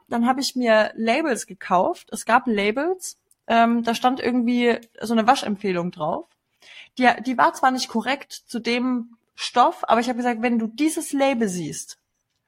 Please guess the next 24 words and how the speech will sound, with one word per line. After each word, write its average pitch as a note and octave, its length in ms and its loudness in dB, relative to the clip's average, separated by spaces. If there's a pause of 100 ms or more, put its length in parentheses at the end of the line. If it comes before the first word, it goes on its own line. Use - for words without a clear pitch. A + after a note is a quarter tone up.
(260)
dann A3+ 540 2
darfst B3 300 2
du, A3+ 100 -4 (100)
fass C#4 240 2
es A#3+ 80 -4
einfach G3+ 260 -2
nicht F3+ 180 -4
an. D3+ 200 -8 (240)
Na, C4 200 4
weil B3 120 6
das B3+ 160 0
hab B3+ 120 4
ich A3 160 -4
wirklich C4 300 -4
einfach A#3 260 2
nur C4+ 180 0
in C4 100 -2
die A#3+ 100 0
Sachen A#3+ 280 2
reingenäht, A3+ 600 0
die A3 100 0
super A#3 300 0
empfindlich F#3 520 -6
waren. E3+ 260 -6